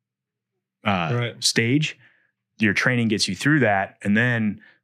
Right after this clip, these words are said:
Speaker 1: that, after that initial chemical dump starts to wear off, then you get your mind back. And now you can do your critical thinking about,
Speaker 2: Mm-hmm.
Speaker 1: okay,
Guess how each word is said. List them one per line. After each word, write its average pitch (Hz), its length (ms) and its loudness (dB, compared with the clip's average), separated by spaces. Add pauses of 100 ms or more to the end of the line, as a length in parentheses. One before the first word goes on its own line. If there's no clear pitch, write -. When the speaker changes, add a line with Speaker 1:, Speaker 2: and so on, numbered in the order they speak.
(120)
Speaker 1:
that, 107 160 0
after 117 300 0
that 104 120 2
initial 110 380 0
chemical 120 420 -2
dump 117 280 -2
starts 110 300 0
to 104 100 -2
wear 101 240 2
off, 123 380 0 (320)
then 113 200 4
you 120 80 4
get 110 120 -4
your 98 120 -4
mind 104 280 0
back. 85 440 -4 (400)
And 98 100 2
now 104 120 4
you 110 140 0
can 104 100 -2
do 104 80 0
your 98 140 -4
critical 101 280 -2
thinking 95 360 -2
about, 87 380 0 (460)
Speaker 2:
Mm-hmm. 117 80 0
Speaker 1:
okay, 101 340 -2